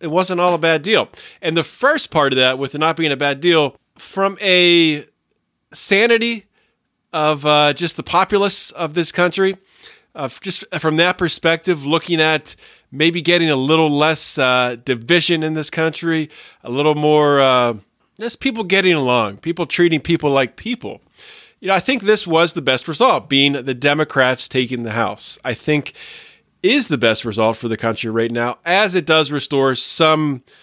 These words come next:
sort of at least perceived balance. You know, as someone, I would probably argue that really Democrats and Republicans aren't that different, but the perspective of them being different is still important.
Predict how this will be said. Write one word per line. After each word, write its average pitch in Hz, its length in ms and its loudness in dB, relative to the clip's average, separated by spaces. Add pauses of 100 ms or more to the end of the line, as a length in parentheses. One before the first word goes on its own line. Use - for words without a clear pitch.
sort 170 300 2
of 147 80 0
at 143 80 0
least 147 240 0
perceived 135 580 -2
balance. 110 800 -2
You 120 80 -16
know, 117 220 -2
as 127 640 -2 (140)
someone, 131 580 -2
I 98 140 -2
would 127 140 0
probably 131 240 2
argue 135 420 2
that 120 320 2
really 131 380 2
Democrats 131 480 0
and 123 100 -2
Republicans 131 420 0
aren't 139 300 -4
that 120 280 -2
different, 180 460 2 (460)
but 156 160 -2
the 156 80 0
perspective 196 880 0
of 143 140 -4
them 147 160 2
being 139 220 -2
different 135 460 0 (440)
is - 140 -6
still 143 600 0 (420)
important. 131 500 0